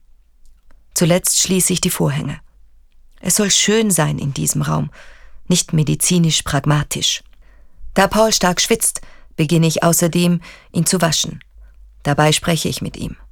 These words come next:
pausenlos, und ich lasse leise Musik laufen, sehr, sehr leise, weil er sensibel auf alles reagiert, jede Bewegung, jedes Geräusch, jede Lichtveränderung lässt ihn erzittern, wie unter Beschuss.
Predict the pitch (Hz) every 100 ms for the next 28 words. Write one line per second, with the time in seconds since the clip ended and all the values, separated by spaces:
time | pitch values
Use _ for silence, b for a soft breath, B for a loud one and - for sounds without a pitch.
0 | - 165 170 175 156 156 135 - b b
1 | b b b - - 170 165 185 175 185
2 | 170 165 160 170 185 175 160 - - -
3 | - - - b b b - - 156 156
4 | 147 151 147 147 151 - - - - -
5 | - - - - - - 147 - 143 139
6 | 135 147 170 175 147 135 - 147 156 147
7 | 156 151 170 151 139 151 156 156 175 175
8 | 131 131 151 143 - 151 160 151 - B
9 | B B B - 175 170 202 - - 139
10 | 135 135 135 135 135 143 135 - 147 139
11 | 131 - b b b b 160 165 160 151
12 | 147 - 147 -